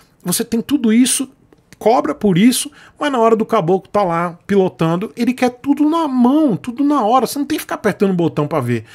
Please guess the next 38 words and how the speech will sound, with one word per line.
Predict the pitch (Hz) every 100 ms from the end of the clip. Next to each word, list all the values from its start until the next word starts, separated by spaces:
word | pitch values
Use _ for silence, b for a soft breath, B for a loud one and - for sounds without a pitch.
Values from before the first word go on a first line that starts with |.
| B B -
Aí | 160
alguém | 262 131 143
que | 147
é | 139
fanboy | - 135 120 120
de | 160
ma-, | 190 -
da | 156
marca | 180 185 -
vai | 214
dizer | 165
assim, | 151 175
"Ah, | 156 135
mas | 104
você | 117 -
aperta | - - 165 127 147
o |
botão, | 127 131
é | 147
simples, | 127 - 175 147 104 98 - B B -
você | 131 127
faz | - 160 143 123
isso | 156 175 -
e |
aquilo | 147 - 185
e |
você | 208 208 -
alcança." | 196 - 143 135
Pô, | 147 -
amiguinho, | 143 110 104 107 123 - b b b _
presta | - - 175
atenção, | 123 123 123 B B B B B _
qualquer | 370 247 - 285 320 247 160
descuido, | 143 170 - - 147 147
qualquer | - 233 285
falta | 285 208 202
de | 156
atenção | 143 127 117 - 180 139